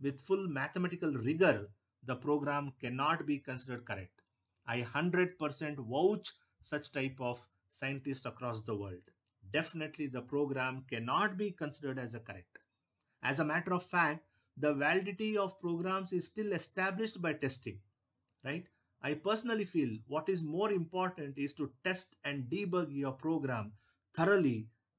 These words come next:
whenever you implement an algorithm, right? Your program should work for all possible inputs that is given by the user, because improvement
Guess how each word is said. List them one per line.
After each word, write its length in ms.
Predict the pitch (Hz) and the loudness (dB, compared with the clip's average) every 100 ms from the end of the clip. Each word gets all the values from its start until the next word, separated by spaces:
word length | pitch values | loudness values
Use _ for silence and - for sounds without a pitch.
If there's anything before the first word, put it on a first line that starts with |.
| 110 113 | -8 -2
whenever 440 | 139 175 202 208 | 2 4 4 4
you 140 | 202 180 | 4 4
implement 500 | 170 165 165 160 151 | 2 0 -2 -2 -2
an 120 | 143 | -2
algorithm, 560 | 123 120 120 110 110 95 - _ _ _ 120 | -2 2 2 0 -4 -10 -14 _ _ _ -2
right? 240 | 139 160 - _ - | -2 -2 -6 _ 2
Your 460 | 139 165 190 202 | 6 6 6 4
program 540 | 190 175 165 165 170 165 | 2 0 2 2 2 0
should 260 | 160 143 | 0 0
work 360 | 123 160 175 175 | 4 4 2 -2
for 240 | 160 151 | 2 6
all 500 | 151 180 196 208 208 | 8 8 8 8 6
possible 580 | 170 160 170 160 160 160 | 2 4 6 6 4 4
inputs 460 | 156 156 160 151 139 | 2 0 0 -2 0
that 180 | 135 | -2
is 140 | 139 127 | -2 -2
given 300 | 131 147 147 | 0 0 0
by 120 | 135 | 0
the 140 | 131 | 0
user, 420 | 120 123 117 95 95 _ _ _ _ _ _ | -2 0 -2 -4 -10 _ _ _ _ _ _
because 440 | 123 113 165 208 - _ _ | -6 2 2 2 -2 _ _
improvement 640 | 175 220 247 233 208 208 | 0 0 2 2 2 2